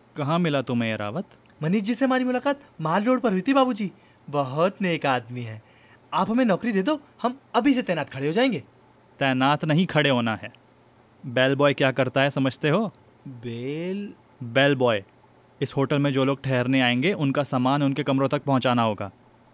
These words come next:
Speaker 1: उसके बाद रिसेप्शन पर जब भी कोई घंटी बजाए उसके पास जाके जो काम बोले करना होगा।
Speaker 2: ठीक है, ठीक है, समझ गए बाबूजी।
Speaker 1: ऐसा कुछ काम किया है पहले कभी,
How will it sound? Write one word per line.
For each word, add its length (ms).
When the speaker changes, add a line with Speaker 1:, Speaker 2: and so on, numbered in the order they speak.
Speaker 1:
उसके 220
बाद 340
रिसेप्शन 420
पर 140
जब 180
भी 100
कोई 140
घंटी 320
बजाए 340
उसके 300
पास 280
जाके 420
जो 180
काम 240
बोले 220
करना 260
होगा। 360
Speaker 2:
ठीक 120
है, 60
ठीक 160
है, 100
समझ 340
गए 80
बाबूजी। 360
Speaker 1:
ऐसा 260
कुछ 200
काम 240
किया 260
है 60
पहले 240
कभी, 280